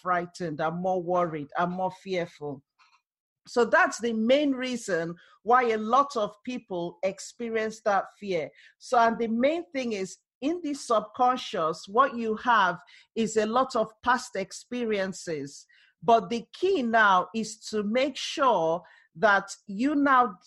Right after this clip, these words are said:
be in control of what you're thinking. So to be able to make sure that your sub-, your conscious brain is in control and not letting your emotional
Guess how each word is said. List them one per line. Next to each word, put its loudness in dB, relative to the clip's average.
be -2
in -2
control -2
of 4
what 4
you're 4
thinking. -4
So 2
to -6
be 2
able 0
to -4
make 2
sure 2
that 2
your 6
sub-, 2
your 2
conscious 2
brain 4
is -2
in 2
control 0
and 2
not 2
letting 0
your -2
emotional 0